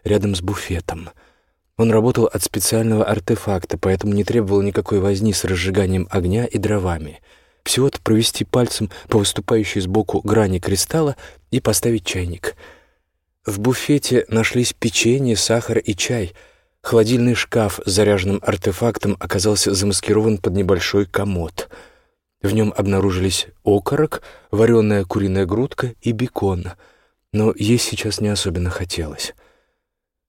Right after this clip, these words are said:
Согревшись и окончательно придя в норму, Джейн положила в сумочку небольшой дамский револьвер. Посмотрела на часы. Половина одиннадцатого. Если Дик и уходил куда-то,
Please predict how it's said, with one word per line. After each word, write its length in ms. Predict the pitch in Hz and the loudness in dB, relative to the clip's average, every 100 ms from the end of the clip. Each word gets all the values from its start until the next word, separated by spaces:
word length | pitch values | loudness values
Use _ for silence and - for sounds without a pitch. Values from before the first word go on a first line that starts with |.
| - | -2
Согревшись 720 | - 110 123 139 - 110 - | 2 4 6 4 4 -4 -2
и 140 | 104 | 0
окончательно 760 | - 95 113 107 120 104 104 101 | 0 0 0 2 0 2 0 0
придя 320 | 110 98 107 | 0 2 2
в 80 | 95 | 2
норму, 440 | 113 131 117 104 - - _ | 2 2 2 0 -4 -20 _
Джейн 300 | 95 110 120 | 0 2 2
положила 420 | - 107 107 113 | 4 2 4 4
в 60 | 101 | 4
сумочку 460 | - 113 101 - - | 2 0 0 -2 0
небольшой 540 | 107 95 92 - 127 | 0 0 0 0 0
дамский 640 | 113 98 107 - - 107 90 _ | 2 0 0 -2 -4 -8 -8 _
револьвер. 640 | 104 101 101 92 82 - - _ _ _ _ _ _ _ _ | 2 2 2 -2 -4 -8 -16 _ _ _ _ _ _ _ _
Посмотрела 520 | - - 117 123 123 | -2 2 4 4 4
на 100 | 120 | 4
часы. 480 | 113 - - - 87 - _ _ _ _ _ _ _ _ _ _ | 2 0 -2 -2 -6 -8 _ _ _ _ _ _ _ _ _ _
Половина 420 | 110 101 104 104 | 2 2 2 0
одиннадцатого. 880 | - 107 98 92 85 - - 98 - - _ _ _ _ _ _ _ _ _ _ | -2 -2 -2 -4 -2 -4 -6 -12 -14 -20 _ _ _ _ _ _ _ _ _ _
Если 340 | 110 98 - | 2 2 0
Дик 260 | 98 104 - - | 0 0 -2 -6
и 80 | 330 | -6
уходил 540 | 95 - 98 95 117 | -4 -2 0 2 0
куда-то, 560 | - 113 117 - 101 | 0 -2 -2 -2 -8